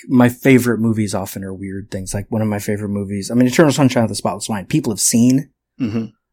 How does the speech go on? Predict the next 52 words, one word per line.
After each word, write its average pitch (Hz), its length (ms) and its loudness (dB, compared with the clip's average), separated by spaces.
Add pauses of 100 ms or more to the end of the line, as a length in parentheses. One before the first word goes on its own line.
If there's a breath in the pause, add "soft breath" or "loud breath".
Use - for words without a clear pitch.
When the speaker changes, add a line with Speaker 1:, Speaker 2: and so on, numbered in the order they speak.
(600)
Speaker 1:
Uh, 113 340 2
I, 120 200 0 (220)
I, 107 160 0 (480)
most 123 320 4
of 104 40 -2
my 101 80 0
students 98 400 -2
haven't, 185 260 -8
'cause - 80 -12
they're, 190 100 -8
like, 185 180 -14
college - 380 -8
age, - 400 -14 (100)
high 123 140 -4
school - 220 -10
age, - 140 -16
but 196 120 -6
older 196 180 2
people, 98 340 -6
like, 101 160 -16 (300)
your 107 260 -6
age, 98 200 -8
my 92 200 -10
age, 95 260 -14 (120)
we've, 113 260 -12
well, 101 140 -10
we're 98 140 -12
close - 260 -16
to - 60 -20
the - 60 -14
same 95 160 -12
age, 90 200 -18 (300)
have 180 140 2
seen 156 200 4
that, 80 220 -8 (120)
or 120 140 -2
know 123 140 6
what 117 120 2
it 101 120 -6
is. - 240 -12 (1000)
But 110 360 2 (200)
one 123 280 6
of 127 60 8
my 117 100 6
favorite 113 260 2
movies 110 280 2
in 104 180 -4
the 98 60 -6
last 101 240 -4
few 101 120 -6
years 104 260 -2
was, 92 300 -8